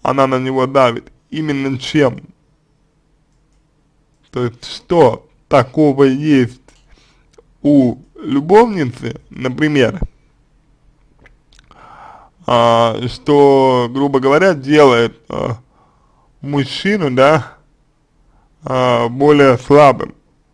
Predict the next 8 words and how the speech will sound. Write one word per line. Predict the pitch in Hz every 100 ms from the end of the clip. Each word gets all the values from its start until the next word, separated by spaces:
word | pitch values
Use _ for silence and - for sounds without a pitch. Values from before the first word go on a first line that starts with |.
| _ _ _ - _
по | 131 127
отношению | 131 131 123 - 123 123
к | 127
ней, | 143 131 127 156 _ _ _ _ _ _ _ _ _ _
чем | - 175 170
она | 151 139 131 123 117
его | 123 131 135 143 135 123 120 - 50 50 - - _ _ _ _ _ _ _ _ _ _ _ _ -
давит. | 143 151 131 113